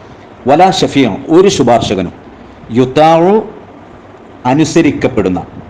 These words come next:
ആകെ അർത്ഥം, നബിയെ, അവർക്ക് ആസന്ന സംഭവത്തിന്റെ ദിവസത്തെക്കുറിച്ച് മുന്നറിയിപ്പ് നൽകുക. അതായത് ശ്വാസം അടക്കി പിടിച്ചവരായിക്കൊണ്ട് അവരുടെ ഹൃദയങ്ങൾ തൊണ്ടക്കുഴികളുടെ അടുത്തെത്തുന്ന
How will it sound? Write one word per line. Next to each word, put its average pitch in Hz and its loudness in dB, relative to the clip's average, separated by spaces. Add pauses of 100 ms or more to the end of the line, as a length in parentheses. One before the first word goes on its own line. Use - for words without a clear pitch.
(680)
ആകെ 117 0
അർത്ഥം, 160 -2 (1700)
നബിയെ, 147 2 (400)
അവർക്ക് 165 0
ആസന്ന 180 0
സംഭവത്തിന്റെ 147 -2
ദിവസത്തെക്കുറിച്ച് 131 0
മുന്നറിയിപ്പ് 113 0
നൽകുക. 98 -2 (240)
അതായത് 113 0 (680)
ശ്വാസം 165 0
അടക്കി 147 0
പിടിച്ചവരായിക്കൊണ്ട് 135 0 (600)
അവരുടെ 139 0
ഹൃദയങ്ങൾ 180 0 (140)
തൊണ്ടക്കുഴികളുടെ 151 0
അടുത്തെത്തുന്ന 127 -2